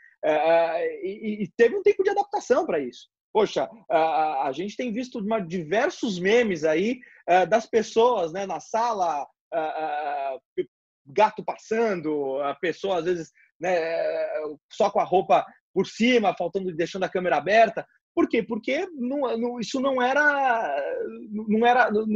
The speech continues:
não era natural, né? As pessoas não conheciam essas ferramentas, eh, digitais, não conheciam essas ferramentas. E eu tô falando uma coisa muito básica,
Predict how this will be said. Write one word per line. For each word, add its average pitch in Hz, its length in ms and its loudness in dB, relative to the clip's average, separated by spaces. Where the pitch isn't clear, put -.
não 208 180 0
era 247 140 2
natural, 254 600 4
né? 185 80 -4
As 190 100 -4
pessoas 196 320 -2
não 226 160 0
conheciam 247 600 -4
essas 208 240 -6
ferramentas, 190 640 -4
eh, 170 140 6
digitais, 170 640 -4
não 214 140 -2
conheciam 214 500 -4
essas 214 220 -8
ferramentas. 214 500 -6
E 202 60 -2
eu 226 80 6
tô 254 120 2
falando 254 180 0
uma 254 120 2
coisa 262 260 0
muito 240 480 6
básica, 165 640 0